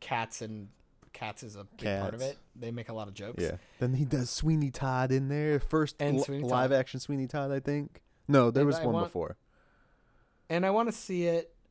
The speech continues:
Speaker 1: I wanna see the Broadway one and see why she likes it.
Speaker 2: Mm-hmm.
Speaker 1: And we're gonna do commentary on both just for us, so
Speaker 2: That's
Speaker 1: we
Speaker 2: cool.
Speaker 1: can talk about it. And then, um, and then, uh,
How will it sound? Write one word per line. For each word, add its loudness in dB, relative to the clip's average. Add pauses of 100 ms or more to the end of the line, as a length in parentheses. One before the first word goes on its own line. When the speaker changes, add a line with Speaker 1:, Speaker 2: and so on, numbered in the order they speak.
Speaker 1:
I -2
wanna -2
see -4 (100)
the -4
Broadway 0
one -4
and -8
see -8
why 0
she -6
likes -4
it. -4
Speaker 2:
Mm-hmm. 0 (160)
Speaker 1:
And 2
we're 6
gonna 6
do 0
commentary -4
on -2
both -4
just -10
for -12
us, -12
so -6
Speaker 2:
That's -2
Speaker 1:
we -12
Speaker 2:
cool. -6
Speaker 1:
can -10
talk -12
about -12
it. -14 (680)
And -6
then, -6
um, -12 (1000)
and -4
then, -2
uh, -10